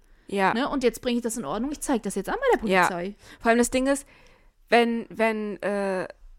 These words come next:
Speaker 1: Rumpf sie einfach nur des Hauses verwiesen hätte, dann wäre sie zu Dodge gegangen.
Speaker 2: Ja.
Speaker 1: Und hätte sie da weitergemacht.
Speaker 2: Mhm.
Speaker 1: Und dann wäre er schuld
Speaker 2: Ja.
Speaker 1: gewesen, weil er es nicht angezeigt hat.
Speaker 2: Ja.
Speaker 1: Also der Arzt hat alles richtig gemacht.
Speaker 2: Definitiv, ja.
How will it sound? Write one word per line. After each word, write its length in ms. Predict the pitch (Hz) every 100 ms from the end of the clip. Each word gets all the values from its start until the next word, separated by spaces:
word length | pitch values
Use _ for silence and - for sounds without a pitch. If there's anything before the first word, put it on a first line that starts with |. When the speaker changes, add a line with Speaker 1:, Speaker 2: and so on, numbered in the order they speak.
| -
Speaker 1:
Rumpf 460 | - 208 254 - -
sie 160 | - 208
einfach 240 | 185 262
nur 100 | 262
des 140 | 339 277
Hauses 240 | 254 208
verwiesen 320 | 220 220 175
hätte, 180 | 208 -
dann 220 | 254 220
wäre 120 | 214 220
sie 140 | 226
zu 140 | -
Dodge 240 | 277 226 -
gegangen. 300 | - 151 151 370 - - _
Speaker 2:
Ja. 140 | 233 - - - - - - - -
Speaker 1:
Und 120 | 269
hätte 140 | 269 262
sie 60 |
da 80 | 226
weitergemacht. 460 | 240 330 233 170 -
Speaker 2:
Mhm. 200 | 349 339 453 - - _ _ - _ _ _ _ _ _ _ _ _ _ -
Speaker 1:
Und 80 | 254
dann 160 | 269 277
wäre 100 | 294
er 120 | 262
schuld 180 | 339 403
Speaker 2:
Ja. 80 | 277
Speaker 1:
gewesen, 280 | 196 196
weil 120 | 202 233
er 80 |
es 80 | 254
nicht 120 | 240
angezeigt 400 | 277 370 - 214
hat. 120 | - 185
Speaker 2:
Ja. 120 | 320 415 - - -
Speaker 1:
Also 220 | - 214 233
der 200 | 220 185
Arzt 280 | 233 269
hat 80 | 226
alles 260 | 143 214 -
richtig 240 | 254 -
gemacht. 240 | - 165 - -
Speaker 2:
Definitiv, 460 | 233 220 226 294 240
ja. 120 | 202